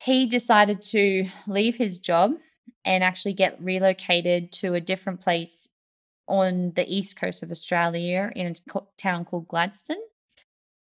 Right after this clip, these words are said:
And so we moved. I, I deferred university in Brisbane, and we both moved our house up to, uh, Gladstone. And then it wasn't,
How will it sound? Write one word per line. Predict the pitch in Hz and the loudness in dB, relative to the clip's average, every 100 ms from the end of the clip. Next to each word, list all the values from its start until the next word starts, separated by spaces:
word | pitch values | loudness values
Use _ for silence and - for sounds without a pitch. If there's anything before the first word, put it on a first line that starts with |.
| - | -6
And | 185 180 175 175 | -2 0 0 -2
so | - 196 | 0 0
we | 180 180 175 175 | 0 -2 -4 -6
moved. | - 190 190 240 240 | -4 -2 0 2 2
I, | 175 170 180 - | 2 0 -8 -4
I | 170 | -2
deferred | 165 180 - 185 202 196 - | -2 -2 2 6 4 2 -6
university | 196 196 185 175 170 175 185 180 180 180 - _ _ _ _ _ _ - | -6 -4 -2 -2 -2 -2 -4 -2 -2 -4 -12 _ _ _ _ _ _ -6
in | 196 196 | -2 0
Brisbane, | 180 170 175 170 190 202 _ - _ - | 0 -2 -2 -2 -2 -6 _ -20 _ -4
and | 180 170 | -2 0
we | 175 175 | -2 0
both | 180 180 - | 2 2 0
moved | 185 185 185 180 185 - _ - | -2 -2 -2 -4 -8 -16 _ -6
our | 185 180 | -4 -2
house | 175 165 180 - - - | -2 -2 -4 -10 -12 -6
up | 185 - | -6 -6
to, | - 180 170 165 196 - - | -6 -4 -2 -6 -10 -14 -8
uh, | 165 160 165 180 - - | -6 -6 -8 -12 -18 0
Gladstone. | 277 359 - - 180 180 - - - _ - | 0 0 -4 -6 -8 -8 -14 -20 -20 _ -2
And | 190 185 185 | 0 0 0
then | 185 180 180 180 180 - _ _ _ _ _ _ _ _ | 2 0 -2 -4 -8 -12 _ _ _ _ _ _ _ _
it | 214 208 - | -6 -4 -6
wasn't, | 185 190 208 208 214 208 - | -2 2 2 2 -2 -2 -4